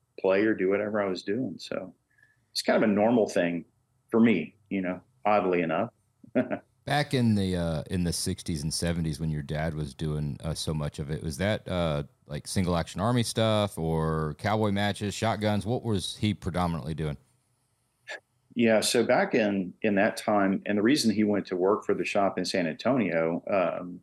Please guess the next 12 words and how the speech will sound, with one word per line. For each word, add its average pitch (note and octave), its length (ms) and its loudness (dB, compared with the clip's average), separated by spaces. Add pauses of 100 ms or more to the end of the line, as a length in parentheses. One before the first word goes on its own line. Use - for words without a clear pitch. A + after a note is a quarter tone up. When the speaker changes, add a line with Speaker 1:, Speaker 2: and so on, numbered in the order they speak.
Speaker 1:
the A2 120 -2
guy A2+ 260 4
who G#2+ 100 4
ran F#2 300 4
that F#2 260 4
was F2 140 -2
Frank F#2+ 340 -2
Hendricks, F#2 440 0
and E2 220 -4 (120)
Hendricks G#2 440 0
was F2 360 2
a, E2+ 400 0